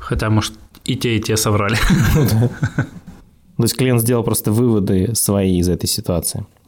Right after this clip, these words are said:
Speaker 1: Ну, получается, клиент дурак?
Speaker 2: Клиент никогда не бывает дурак. Клиент точно знает, что он хочет.
Speaker 1: Нет. <laughs> Нет. Клиент
Speaker 2: Ну,
Speaker 1: не
Speaker 2: ну,
Speaker 1: всегда
Speaker 2: давай, да, давай так. Клиент никогда не дурак. Клиент, э, всегда знает, за что он платит.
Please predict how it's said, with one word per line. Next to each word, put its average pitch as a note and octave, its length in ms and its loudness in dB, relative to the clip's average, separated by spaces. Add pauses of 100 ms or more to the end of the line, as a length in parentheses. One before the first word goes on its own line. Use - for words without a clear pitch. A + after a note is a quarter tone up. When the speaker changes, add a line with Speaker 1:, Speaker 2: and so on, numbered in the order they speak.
(160)
Speaker 1:
Ну, A#2 80 0
получается, G#2+ 440 0
клиент A#2+ 280 0
дурак? G2 300 -2 (440)
Speaker 2:
Клиент G2+ 280 2
никогда G#2 320 2
не F#2 100 4
бывает F#2 280 2
дурак. F2+ 240 -2
Клиент G2 240 2
точно G#2 300 0
знает, F#2+ 300 2
что - 160 -4
он F2+ 80 -2
хочет. - 400 -6 (300)
Speaker 1:
Нет. G2 260 0 (300)
<laughs> - 1400 -6
Нет. A#2 340 0 (640)
Клиент G#2 300 0
Speaker 2:
Ну, B2+ 60 4
Speaker 1:
не C3 60 4
Speaker 2:
ну, - 20 2
Speaker 1:
всегда A#2+ 220 2
Speaker 2:
давай, A2+ 160 4
да, A2+ 360 0
давай A2 240 2
так. - 360 -4
Клиент A#2 340 2
никогда B2 420 2
не A#2 120 2
дурак. A#2 540 0
Клиент, A#2 580 0
э, A2 600 2 (340)
всегда B2 380 2
знает, B2 280 2
за A2 100 2
что - 180 -2
он A2 160 2
платит. - 560 -4